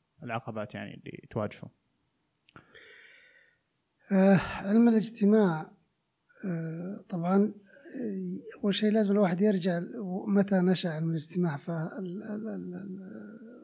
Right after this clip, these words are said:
Speaker 2: الرواية الأكاديمية الغربية
Speaker 1: مم.
Speaker 2: إنه نشأ في القرن التاسع عشر على يد واحد اسمه أوغست كونت.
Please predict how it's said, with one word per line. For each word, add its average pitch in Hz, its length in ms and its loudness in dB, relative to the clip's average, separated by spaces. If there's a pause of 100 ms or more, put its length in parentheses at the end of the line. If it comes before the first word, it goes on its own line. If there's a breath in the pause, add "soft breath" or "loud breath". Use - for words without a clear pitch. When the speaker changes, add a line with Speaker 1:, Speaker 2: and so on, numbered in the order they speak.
(100)
Speaker 2:
الرواية 185 400 6
الأكاديمية 175 840 4
الغربية 156 720 0 (160 loud breath)
Speaker 1:
مم. 123 160 -6 (180 loud breath)
Speaker 2:
إنه 196 280 8
نشأ 208 180 4
في 151 80 -4
القرن 180 340 0
التاسع 165 480 0
عشر 175 320 0
على 160 200 0
يد 147 180 -4
واحد 165 240 -2
اسمه 160 280 -2
أوغست 156 380 -2
كونت. - 380 -8